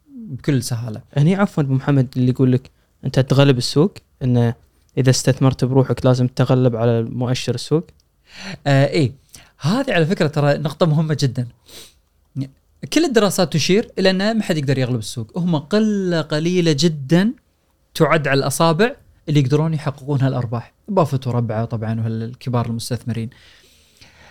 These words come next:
Speaker 1: لكن شنو يعي بالدراسات هذه، محمد؟ هم يدرسون صناديق الاستثمار،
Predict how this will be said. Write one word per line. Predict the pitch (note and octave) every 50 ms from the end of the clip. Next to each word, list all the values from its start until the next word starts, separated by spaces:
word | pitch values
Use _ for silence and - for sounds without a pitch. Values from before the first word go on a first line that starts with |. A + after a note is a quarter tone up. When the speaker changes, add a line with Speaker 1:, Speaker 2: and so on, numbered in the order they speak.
| _ _
Speaker 1:
لكن | C#3 C#3+ C#3+ - C#3+
شنو | C3 - - A#3 B3+
يعي | C4+ C4+ C4+ B3 A3+
بالدراسات | D#3+ D#3 C#3+ B2+ A#2+ C3 B2+ B2+ A#2+ - C3 B2 - -
هذه، | B2 A#2 A2 G#2+ A#2 A#2
محمد؟ | G#2+ - C3 A#2 A2 A#2 B2 C3+ _ _ _ _ _ _ _ _ _ _ -
هم | E3 F3 F#3
يدرسون | F#3+ E3+ D#3 E3 D3+ - G#3 G#3
صناديق | F3+ - - D3 C#3 C3+ B2+ C3+ E3 E3 D3+
الاستثمار، | C#3+ C3 - - C3+ C3 - C3 A#2 A#2